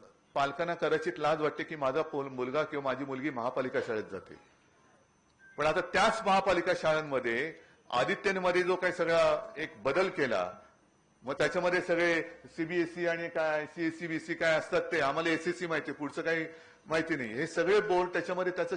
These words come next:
शिक्षण सुरू केलं. मराठी भाषा तर सक्तीचीच केली, पण इतरही चार भाषांमध्ये, चार पाच भाषांमध्ये आपण शालेय अभ्यासक्रम सुरू केला. त्याच्यामध्ये,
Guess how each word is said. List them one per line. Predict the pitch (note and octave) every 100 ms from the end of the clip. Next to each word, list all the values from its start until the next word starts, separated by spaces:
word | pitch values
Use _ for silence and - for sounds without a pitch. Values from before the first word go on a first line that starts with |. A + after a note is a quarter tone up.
| -
शिक्षण | A3+ F#3 E3
सुरू | D#3+ C#3
केलं. | A#2+ G#2+ A#2 - - _ _ _ _
मराठी | B2 D#3 F3+ F#3+
भाषा | F#3 F3 F#3
तर | F#3+
सक्तीचीच | - E3+ E3+ E3+ F3+ -
केली, | D#3 C#3+ D#3+ D#3+ - _ _
पण | E3 F3 E3
इतरही | C#3 F#3 G3+
चार | F#3+ F3+ E3+ E3+
भाषांमध्ये, | D3 C#3+ E3+ D#3+ C#3+ C#3
चार | C#3+ D#3 D3+
पाच | E3+ D#3+
भाषांमध्ये | C#3 C3+ D#3 D#3 D3+
आपण | C#3 D#3 D3 - - -
शालेय | C3+ D#3
अभ्यासक्रम | D#3 C3+ D3 D3 D#3
सुरू | C#3+ C#3 C#3
केला. | B2+ G#2 G#2+ C#3 - - _ -
त्याच्यामध्ये, | C3 G3 F#3 D#3 B2+ A#2+